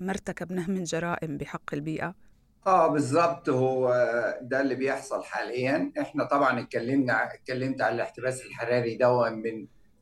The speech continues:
Speaker 2: آه، تلاتين سنة يعني، و، آه، لم يحدث، آه، شيء effective بحيث إن إحنا نقدر نتغلب على هذه الظاهرة. فإحنا دلوقتي دخلنا خلاص في،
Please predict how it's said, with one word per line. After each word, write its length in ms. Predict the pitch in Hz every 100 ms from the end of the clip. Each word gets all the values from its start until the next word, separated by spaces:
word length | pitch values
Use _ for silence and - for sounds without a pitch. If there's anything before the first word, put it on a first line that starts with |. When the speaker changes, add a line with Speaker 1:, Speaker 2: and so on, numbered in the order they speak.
| -
Speaker 2:
آه، 160 | 127 110
تلاتين 540 | - 120 120 139 143
سنة 360 | 127 139 131 120
يعني، 560 | 110 110 120 131 - -
و، 300 | 131 143 143
آه، 1400 | 143 143 143 139 139 139 139 135 131 131 120 - - - _ _ _ -
لم 280 | 156 175 175
يحدث، 680 | 170 170 143 165 151 -
آه، 380 | 147 139 135 131
شيء 540 | - - 165 170 - - 127 - 139
effective 880 | - 165 170 - 185 165 160 - -
بحيث 640 | 123 127 - 160 165 - 147
إن 160 | 135
إحنا 300 | 147 139 143
نقدر 420 | 135 156 147 143
نتغلب 840 | 135 127 123 127 120 156 175 151 135
على 220 | 117 117
هذه 280 | 117 117 139
الظاهرة. 460 | 127 123 110 104 92 - - _ -
فإحنا 260 | 208 220
دلوقتي 500 | 190 180 185 196 190
دخلنا 640 | 170 156 131 180 190 165 147
خلاص 640 | - 131 147 175 175 -
في، 360 | - 170 190 196